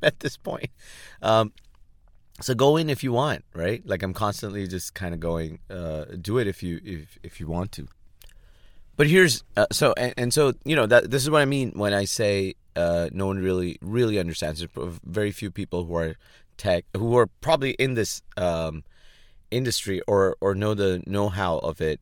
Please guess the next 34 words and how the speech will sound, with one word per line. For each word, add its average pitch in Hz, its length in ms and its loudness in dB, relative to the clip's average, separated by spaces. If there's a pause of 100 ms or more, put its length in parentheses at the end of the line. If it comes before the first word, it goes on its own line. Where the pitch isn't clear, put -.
(120)
Everybody 107 400 2
else 98 260 2
is 92 140 -8
doing 92 220 -6
that 82 140 -2
superficial - 680 -10
bit, - 200 -10 (160)
okay? 110 300 -4 (680)
<clears throat> 208 560 -2
Having 151 220 4
said 165 200 4
that, 120 160 8 (1080)
uh, 98 320 8 (240)
<laughs> - 240 -4
he-, 113 220 -6
here's 117 220 -2
my 123 140 6
take 110 240 -2
on 82 160 0
it. 95 220 -4
Uh, 95 340 4
here's 107 240 -2
my 120 140 4
understanding 107 420 0
of 82 140 -2
it. 95 180 0
It's, 92 320 -4
uh, 90 300 4 (480)
it's, - 220 -4
it's, - 300 -6
uh, 98 360 2
it's 98 200 -4
J 127 280 0
pegs 147 500 0